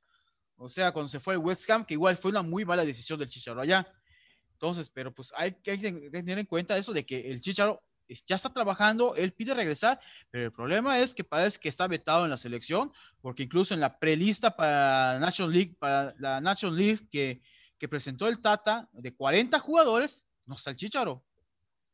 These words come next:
¿Me vas a decir que él no tiene cabida en una prelista de cuarenta? Estamos mal. Y justamente lo que mencionabas del,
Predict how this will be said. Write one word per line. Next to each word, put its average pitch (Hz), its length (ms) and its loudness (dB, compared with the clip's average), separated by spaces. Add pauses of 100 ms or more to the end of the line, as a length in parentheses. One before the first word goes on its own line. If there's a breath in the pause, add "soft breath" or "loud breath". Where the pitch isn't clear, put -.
(140)
¿Me 135 220 -6
vas 165 180 2
a 185 40 0
decir 180 240 -2
que 165 220 2
él 185 80 4
no 185 140 0
tiene 180 240 -4
cabida 160 580 2 (440 soft breath)
en 135 160 -6
una 180 300 2
prelista 165 440 0
de 151 180 2
cuarenta? 160 680 -2 (120)
Estamos 127 380 -14
mal. 196 240 4 (380 soft breath)
Y 208 120 -2
justamente 320 580 0
lo 262 120 2
que 190 80 -2
mencionabas 185 840 0
del, 147 460 -2